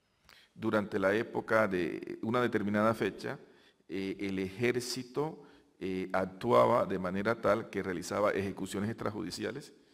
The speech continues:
eh, y las autoridades judiciales, eh, no investigaban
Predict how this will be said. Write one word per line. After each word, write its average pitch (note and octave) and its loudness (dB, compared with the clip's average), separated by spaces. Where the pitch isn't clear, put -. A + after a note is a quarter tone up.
eh, G2+ -2
y G#2+ -2
las F#2+ -2
autoridades F#2 -2
judiciales, A2 -4
eh, F#2+ -2
no A2 2
investigaban G2+ -2